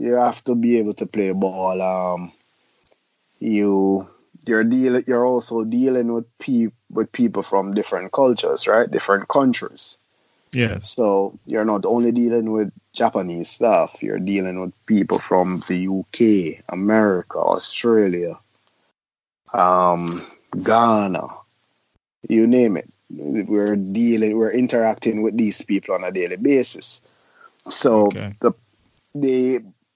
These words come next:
Speaker 1: even though for the foreign staff, even though we're using the English language, there, there are a lot of things that can be misunderstood. Right? Um,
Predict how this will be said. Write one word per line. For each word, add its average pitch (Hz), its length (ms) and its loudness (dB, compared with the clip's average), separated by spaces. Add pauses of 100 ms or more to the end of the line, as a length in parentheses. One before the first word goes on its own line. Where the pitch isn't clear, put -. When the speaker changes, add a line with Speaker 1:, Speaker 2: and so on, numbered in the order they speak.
(920)
Speaker 1:
even 202 560 0
though 156 480 0 (160)
for 165 280 0
the 151 60 -2
foreign 170 480 -2
staff, 87 640 -8
even 139 300 -2
though 139 180 2
we're 127 240 2
using 101 600 -2
the 104 200 2
English 151 320 2
language, 110 720 -2 (1120)
there, 110 760 2 (320)
there 117 220 2
are 117 60 4
a 120 40 4
lot 117 180 2
of 110 120 -2
things 120 300 2
that 101 220 0
can 107 260 0
be 107 80 2
misunderstood. 98 920 -2 (1120)
Right? 110 460 0
Um, 104 840 0